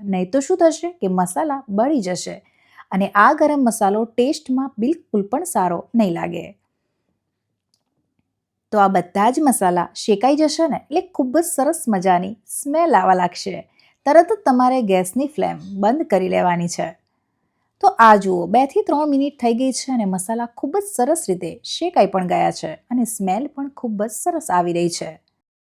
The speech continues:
હવે લાસ્ટમાં તમારે એડ કરવાની છે થોડી કસ્તુરી મેથી, લગભગ એક થી દોઢ ચમચી જેટલી.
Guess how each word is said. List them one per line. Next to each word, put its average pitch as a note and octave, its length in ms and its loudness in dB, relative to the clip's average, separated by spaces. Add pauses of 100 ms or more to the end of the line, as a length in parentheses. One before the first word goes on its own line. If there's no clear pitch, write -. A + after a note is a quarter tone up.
(1040)
હવે G3+ 160 2
લાસ્ટમાં G3 500 4
તમારે A#3 440 4
એડ F#3+ 200 2
કરવાની F3 420 0
છે A#3+ 180 -12
થોડી D#4 540 -4
કસ્તુરી A#3+ 520 -2 (140)
મેથી, F3 580 -4
લગભગ A3+ 480 0 (200)
એક D4+ 280 -4
થી D4+ 320 -2
દોઢ A#3+ 240 4
ચમચી F3+ 380 -4
જેટલી. F3 440 -4